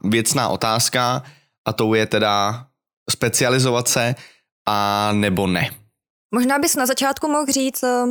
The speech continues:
Speaker 2: co si představuješ pod specializací?
Speaker 1: Jo, no, protože já když jsem začínal, tak jsem myslel, jakože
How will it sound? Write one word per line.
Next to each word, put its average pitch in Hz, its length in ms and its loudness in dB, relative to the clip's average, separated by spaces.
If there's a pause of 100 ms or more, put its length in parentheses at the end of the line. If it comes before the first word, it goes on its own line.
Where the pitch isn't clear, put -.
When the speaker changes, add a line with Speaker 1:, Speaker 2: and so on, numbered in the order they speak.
Speaker 2:
co 233 140 -2
si 262 100 0
představuješ 247 500 0
pod 254 200 -6
specializací? 190 880 -2 (460)
Speaker 1:
Jo, 104 240 0
no, 127 260 0
protože 127 680 2 (460)
já 110 80 2
když 131 180 4
jsem 170 140 2
začínal, 117 480 0
tak 120 140 -2
jsem 135 200 0
myslel, 127 340 0
jakože 131 560 0